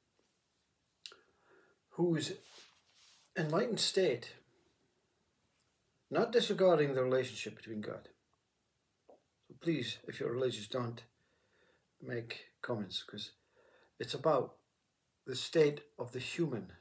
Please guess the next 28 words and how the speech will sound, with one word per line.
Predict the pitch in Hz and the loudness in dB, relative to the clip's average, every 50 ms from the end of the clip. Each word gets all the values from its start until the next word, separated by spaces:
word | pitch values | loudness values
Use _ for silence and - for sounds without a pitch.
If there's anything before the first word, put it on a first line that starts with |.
| _ _ _ _ _ _ _ - | _ _ _ _ _ _ _ -12
of | - - | -10 -8
the | 110 | -8
being | 104 107 135 160 151 117 98 - - - _ _ _ _ _ _ _ _ _ _ _ - | -6 -6 -4 -4 -2 -4 -6 -10 -14 -20 _ _ _ _ _ _ _ _ _ _ _ 0
that | 120 117 110 | 0 2 2
arise-, | 113 120 131 143 139 120 113 110 - - _ - - | 2 0 2 2 2 0 -2 -6 -8 -10 _ -12 -10
arrived | 110 104 117 151 175 160 127 113 113 113 - - - _ _ _ - - | -4 -2 0 2 2 2 2 2 -2 -4 -10 -16 -20 _ _ _ -10 -6
in | 120 117 | -4 -4
this | 120 117 - - | -2 -2 -4 -4
planet. | - - 135 139 123 104 - - _ _ _ _ _ _ _ _ _ _ _ _ _ - _ _ _ _ _ _ _ _ _ - - - - - - _ _ _ _ _ _ _ _ _ _ _ _ _ _ _ _ _ _ _ _ _ _ _ _ _ _ _ _ _ _ _ - | -6 -8 -12 -10 -10 -12 -14 -16 _ _ _ _ _ _ _ _ _ _ _ _ _ -20 _ _ _ _ _ _ _ _ _ -20 -20 -20 -20 -20 -20 _ _ _ _ _ _ _ _ _ _ _ _ _ _ _ _ _ _ _ _ _ _ _ _ _ _ _ _ _ _ _ -2
What, | - 190 262 277 - - _ _ _ _ _ _ _ _ _ _ _ _ | 2 2 2 2 2 -8 _ _ _ _ _ _ _ _ _ _ _ _
when | - 185 190 185 | 4 4 4 4
Christ | - - 214 240 240 208 - - | 4 4 6 8 8 6 8 6
went | 156 143 147 | 6 6 6
into | 143 120 | 0 -2
the | 120 120 | -4 -6
forest | 120 - 180 208 214 - - - - - - _ | -4 -4 -2 -2 -2 -2 -2 -4 -6 -8 -16 _
for | - - | -10 -10
forty | - - - 160 143 131 | -6 0 2 2 4 4
days | 120 - 147 131 113 | 2 0 -2 -2 -2
and | 110 104 | -4 -4
forty | - - - 117 107 | -2 0 0 0 -2
nights, | - - - - - - | -4 -6 -8 -8 -8 -6
was | - 117 120 | -6 -6 -4
the | 120 120 120 | -2 -2 -2
extremity | 117 - - - - 185 233 254 233 - - 117 - - - _ _ - - - - _ - - - - | -2 -2 -4 -2 2 2 2 2 2 0 -4 -8 -10 -12 -20 _ _ -20 -20 -20 -20 _ -20 -20 -14 -4
of | - - 143 151 | 0 2 2 2
his | 147 135 | 2 0
m-, | 143 151 151 - - | 0 -2 -2 -4 -6